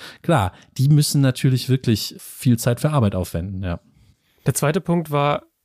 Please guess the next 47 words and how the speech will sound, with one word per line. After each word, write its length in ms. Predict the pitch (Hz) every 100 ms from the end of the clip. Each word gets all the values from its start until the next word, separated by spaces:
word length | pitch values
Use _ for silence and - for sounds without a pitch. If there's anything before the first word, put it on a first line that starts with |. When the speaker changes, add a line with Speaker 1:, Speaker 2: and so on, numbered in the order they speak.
| _
Speaker 2:
die 80 | 156
Rente, 640 | 131 131 160 170 175 190 -
dass 160 | 147 -
du 100 | 143
sozusagen 640 | 143 - 135 143 147 143
jetzt, 560 | 131 160 - - - -
wenn 140 | 151
man 120 | 139
das 120 | 135 -
so 60 |
nennen 240 | 131 135 147
möchte, 480 | 143 - 147 151 - _ _
gibt 120 | 139
ja 60 | 139
diesen 400 | 135 135 127 -
Satz, 500 | 123 135 - - - 349 -
jemand 320 | 139 135 -
investiert 640 | 147 127 120 - 147 147
in 140 | - 127
seine 300 | 127 123 120
Zukunft. 640 | - 143 - 165 175 - -
Das 140 | -
klingt 260 | - 165 196
ja 80 | 160
eigentlich 340 | 151 165 143
so 80 | -
ein 40 | 139
bisschen 260 | 147 139
auch 220 | - 156 139
wie 60 |
die 120 | 135
Rente 240 | 127 139 -
ist 280 | 170 - -
eigentlich 300 | 139 135 -
genau 220 | 131 127
das. 320 | 131 123 - - - - -
Nur 60 | -
die 60 | 123
Frage 240 | 139 147
ist 100 | 143
ja, 100 | 131
was 160 | 135 147
ist 140 | -
das 120 | 127
für 60 | -
eine 100 | 123
Zukunft? 580 | - 135 127 117 -